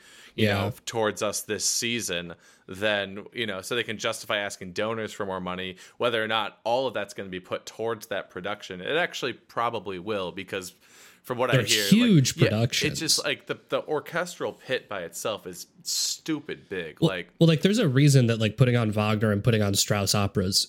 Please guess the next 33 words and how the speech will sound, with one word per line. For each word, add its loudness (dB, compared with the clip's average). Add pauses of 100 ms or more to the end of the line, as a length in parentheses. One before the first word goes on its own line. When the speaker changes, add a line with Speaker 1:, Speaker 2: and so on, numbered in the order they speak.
(100)
Speaker 2:
is, 0
is 2
an -2 (100)
effort. -2 (200)
Like, 6
Speaker 1:
Yeah. 4
Speaker 2:
you 6
don't, 2
you 8
don't 4
get, 2
like, 0
Elektra 4
programmed 2
every -4
year. -18
Speaker 1:
No. -6
Speaker 2:
<laughs> -20
Speaker 1:
Yeah. 8 (600)
Speaker 2:
'Cause, 4
Speaker 1:
Yeah. -2
Speaker 2:
'cause 4
you 4
can't. 0
You 4
Speaker 1:
Yeah. 10
Speaker 2:
don't 6
get 6
a 4
Ring 4
Cycle 4
put 4
on 2